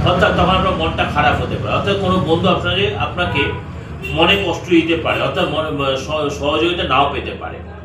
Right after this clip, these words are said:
অবসাদ আসতে পারে। মেষ রাশি এই সপ্তাহে মানে কাজের জায়গাটায় ছোট বা বড় কোনো কাজের সূত্রে আপনার বাইরে যেতে হতে পারে, অর্থাৎ ট্রাভেল করার যোগ রয়েছে।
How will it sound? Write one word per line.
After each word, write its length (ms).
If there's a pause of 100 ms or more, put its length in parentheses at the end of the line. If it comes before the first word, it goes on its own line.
(560)
অবসাদ 440
আসতে 320
পারে। 160 (640)
মেষ 240
রাশি 200
এই 120
সপ্তাহে 500 (600)
মানে 380 (140)
কাজের 380
জায়গাটায় 560 (600)
ছোট 200
বা 480 (520)
বড় 300
কোনো 400
কাজের 240
সূত্রে 360
আপনার 200
বাইরে 300
যেতে 200
হতে 180
পারে, 240 (100)
অর্থাৎ 200
ট্রাভেল 340
করার 260
যোগ 260
রয়েছে। 320